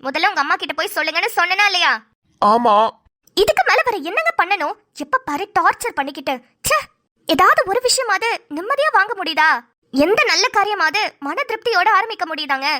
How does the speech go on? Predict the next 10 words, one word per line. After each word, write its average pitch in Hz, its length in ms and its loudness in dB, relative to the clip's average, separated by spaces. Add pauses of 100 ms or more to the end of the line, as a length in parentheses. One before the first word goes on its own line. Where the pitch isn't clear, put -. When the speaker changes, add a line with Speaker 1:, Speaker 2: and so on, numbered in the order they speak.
(280)
Speaker 1:
ஏங்க 523 200 -4
அப்படி 554 200 -4
பண்றாங்க? 311 340 -2 (600)
Speaker 2:
அ, - 80 0 (140)
சரி, 254 220 0
சரி, 294 180 2
விடு. 285 180 2 (360)
அ, 180 40 4 (240)
அதான் 254 260 2 (200)
சொல்லியாச்சுல, 233 440 -2